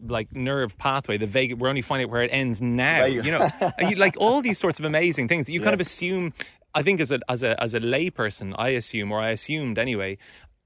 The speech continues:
Speaker 1: that a lot of this was ironed out. Like, when you saw
Speaker 2: People know that
Speaker 1: anatomy and physiology charts, you kind of, like, this has been discovered,
Speaker 2: No,
Speaker 1: and
Speaker 2: we
Speaker 1: we're
Speaker 2: didn't know, we
Speaker 1: so
Speaker 2: didn't know.
Speaker 1: little conclusion.
Speaker 2: Well, when we did a, a,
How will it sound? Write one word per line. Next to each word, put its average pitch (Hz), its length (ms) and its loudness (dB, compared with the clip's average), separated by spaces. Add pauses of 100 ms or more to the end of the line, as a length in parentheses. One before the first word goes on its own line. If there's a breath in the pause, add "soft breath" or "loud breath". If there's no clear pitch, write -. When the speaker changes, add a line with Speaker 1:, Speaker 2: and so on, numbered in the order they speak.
(120)
Speaker 1:
that 131 280 -2 (480)
a 151 60 0
lot 151 220 4
of 151 100 0
this 143 140 -2
was 127 120 -2
ironed 117 320 2
out. 110 320 0
Like, 117 180 -2
when 139 80 -4
you 135 100 -2
saw 135 220 -2
Speaker 2:
People 131 60 0
know 123 80 0
that 113 80 4
Speaker 1:
anatomy 139 240 0
and 113 100 -2
physiology 127 480 0
charts, 104 300 -4
you 123 60 -6
kind 127 140 -4
of, 110 60 0
like, 107 160 -2
this 135 160 0
has 123 100 -2
been 110 220 -2
discovered, 104 560 -2
Speaker 2:
No, 82 60 -8
Speaker 1:
and 123 80 -2
Speaker 2:
we 117 60 0
Speaker 1:
we're - 80 -4
Speaker 2:
didn't - 200 -16
know, 131 120 -14
we 143 40 -14
Speaker 1:
so - 280 2
Speaker 2:
didn't 220 100 2
know. 196 60 -2
Speaker 1:
little 208 280 2
conclusion. 135 600 -2
Speaker 2:
Well, 107 280 2
when 185 60 -4
we 180 180 -2
did 175 140 -4
a, 143 180 -6 (180)
a, 110 180 -12